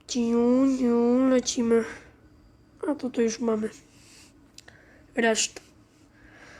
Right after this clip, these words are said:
Więc płatne opony też oczywiście mam, te już wszystkie, widzowie, macie. Niby pokazuję hajs, ale je mamy. W sensie, no jak na razie ja mam. Więc to auto, tak jak mówię, sto subskrypcji do końca wakacji,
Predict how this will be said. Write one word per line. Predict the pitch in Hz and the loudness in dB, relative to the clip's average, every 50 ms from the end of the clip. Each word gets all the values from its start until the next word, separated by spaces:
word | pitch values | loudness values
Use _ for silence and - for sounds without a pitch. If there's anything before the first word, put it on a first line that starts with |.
| - - - | -20 -16 -8
Więc | - 233 226 220 - - | -6 -4 -4 -4 -6 -10
płatne | - - - 277 294 285 - 302 285 | -8 0 0 2 2 2 2 2 2
opony | 277 254 - 269 269 262 254 240 | 2 2 2 2 2 4 2 2
też | 254 262 269 262 - | 2 2 2 2 0
oczywiście | 254 247 - 269 254 254 247 - - - 254 | -2 0 0 0 2 2 0 0 0 0 2
mam, | 247 254 254 254 247 240 | 4 4 4 4 2 0
te | 247 - 247 247 | 0 0 2 2
już | 240 240 226 - | 2 2 0 0
wszystkie, | - - - 247 247 233 - - - - 240 240 240 240 233 | -2 0 2 2 2 2 0 -4 -2 0 2 4 4 4 2
widzowie, | 226 233 226 233 226 226 226 226 | 0 -2 0 0 2 2 2 2
macie. | 226 226 226 226 226 - 233 233 233 - - - - - - - _ _ _ _ - | 2 0 0 0 0 0 2 2 2 0 -2 -10 -20 -20 -20 -20 _ _ _ _ -4
Niby | 233 226 226 226 | 0 0 0 0
pokazuję | - 240 226 - 226 226 226 226 226 220 | -2 -4 -2 -2 0 2 2 2 2 2
hajs, | - 240 226 233 220 - - - - | 2 2 2 2 2 0 -2 -4 0
ale | - 294 320 330 294 247 226 220 - - - _ - | 4 4 6 6 4 4 2 0 -4 -10 -20 _ -4
je | 294 233 240 | 0 0 2
mamy. | 240 240 240 240 240 240 247 254 247 - _ _ _ _ _ _ _ _ _ - _ - _ _ _ _ _ | 2 2 2 4 4 4 2 2 0 -4 _ _ _ _ _ _ _ _ _ -20 _ -20 _ _ _ _ _
W | - | -16
sensie, | - 247 226 247 262 262 240 233 | -12 -8 -4 0 2 2 2 4
no | 233 | 4
jak | 233 233 240 247 - | 4 2 2 0 -2
na | - 233 226 | -2 0 2
razie | 226 226 226 226 226 226 | 2 2 0 0 2 2
ja | 226 233 233 | 2 2 2
mam. | 240 240 247 247 254 247 - - - - - - - - - - - | 2 4 4 4 2 0 -2 -8 -20 -20 -20 -20 -20 -20 -16 -6 -4
Więc | 247 226 220 - - | -2 -2 -2 -2 2
to | - 262 | 4 4
auto, | 262 269 262 269 254 | 4 4 4 2 2
tak | 254 247 254 262 | 2 0 2 0
jak | 254 247 - | -2 0 2
mówię, | 262 247 240 226 226 226 214 | 2 2 4 4 2 2 2
sto | 214 - - 262 262 | 0 0 2 2 2
subskrypcji | 254 - 277 247 - - - - 269 277 262 269 - - 240 | 2 2 0 0 0 -2 0 2 2 2 2 2 -2 0 2
do | 262 247 | 2 2
końca | 254 269 269 254 254 269 | 2 0 0 2 2 0
wakacji, | 247 240 254 247 - 277 262 262 269 - - - | 0 0 0 -2 0 0 0 0 0 -4 -2 2